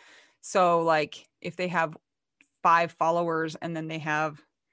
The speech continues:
three thousand people that they follow, blocked,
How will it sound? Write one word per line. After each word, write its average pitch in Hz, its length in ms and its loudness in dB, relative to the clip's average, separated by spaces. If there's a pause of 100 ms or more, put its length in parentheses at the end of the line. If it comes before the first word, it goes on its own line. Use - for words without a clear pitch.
(360)
three 190 340 -6
thousand 175 420 0
people 170 300 -6
that 143 120 -4
they 160 120 -2
follow, 170 560 2 (380)
blocked, - 580 2